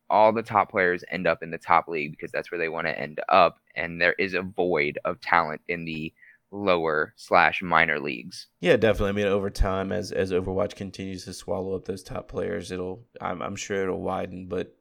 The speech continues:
Speaker 2: just this community countdown for this season has really kinda narrowed it up for me.
Speaker 1: Definitely.
Speaker 2: I also think, kinda like you said earlier, just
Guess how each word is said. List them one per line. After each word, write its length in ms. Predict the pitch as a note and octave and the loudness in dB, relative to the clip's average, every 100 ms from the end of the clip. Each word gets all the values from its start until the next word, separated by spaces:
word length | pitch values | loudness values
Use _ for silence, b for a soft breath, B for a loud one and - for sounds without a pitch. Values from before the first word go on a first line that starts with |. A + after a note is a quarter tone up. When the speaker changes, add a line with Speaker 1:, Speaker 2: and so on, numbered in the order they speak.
| A#2 | -8
Speaker 2:
just 200 | A#2 A#2 | -6 -4
this 160 | C#3 | -4
community 360 | - A2+ G2+ F#2 | -4 -4 -4 -6
countdown 460 | G#2+ F#2+ G2 F#2 | -6 -6 -4 -6
for 140 | F#2+ F#2+ | -6 -6
this 240 | F#2 F#2+ | -6 -8
season 260 | F2+ F2+ F#2 | -10 -10 -10
has 160 | F2+ | -12
really 240 | F2+ F#2+ F#2 | -10 -10 -10
kinda 240 | G2 F#2 | -8 -8
narrowed 320 | F2+ F2+ F2 | -6 -4 -2
it 100 | F2+ | -2
up 140 | F2 E2+ | -2 -4
for 140 | - | -4
me. 240 | F2 F2+ - _ _ _ _ | -2 -2 -4 _ _ _ _
Speaker 1:
Definitely. 420 | C#3+ B2+ D2+ D#2+ - _ _ _ | 4 4 -4 -8 -14 _ _ _
Speaker 2:
I 60 | - | 2
also 200 | B2+ A#2+ | 4 2
think, 220 | G#2 A2 | -4 -4
kinda 160 | A#2 G#2 | -2 -2
like 160 | G2 | -2
you 80 | G2 | -6
said 220 | F2+ F#2+ | -4 -2
earlier, 340 | F#2+ F#2+ F#2+ F#2 | 0 -2 -6 -8
just 280 | F#2+ F#2 | -10 -14